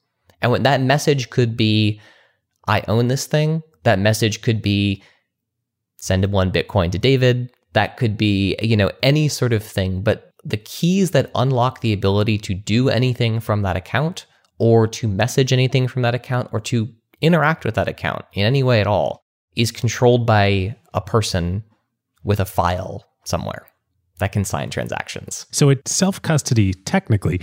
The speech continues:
Speaker 2: Practically these days, it's associated with having a hardware wallet.
Speaker 1: Yes.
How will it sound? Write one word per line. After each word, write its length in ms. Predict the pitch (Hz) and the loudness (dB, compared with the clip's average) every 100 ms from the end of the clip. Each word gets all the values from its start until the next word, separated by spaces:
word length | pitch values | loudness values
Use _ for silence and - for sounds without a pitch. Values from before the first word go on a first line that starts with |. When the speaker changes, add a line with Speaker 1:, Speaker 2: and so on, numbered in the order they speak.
| - - _ - 120 - | -8 -20 _ -14 -12 -6
Speaker 2:
Practically 600 | - 196 220 110 - 92 | 0 0 2 0 0 -2
these 240 | 90 90 | 0 -2
days, 320 | 87 87 85 82 | 0 -2 -2 -2
it's 160 | 87 | -6
associated 640 | - - 107 - 95 78 80 | -6 0 0 0 -2 -4 -6
with 160 | 85 | -6
having 320 | - - 85 80 | -4 -6 -4 -8
a 180 | 73 - | -12 -14
hardware 440 | - 135 87 85 78 | -4 -2 0 -4 -4
wallet. 220 | - 76 | -6 -6
Speaker 1:
Yes. 180 | 90 | -10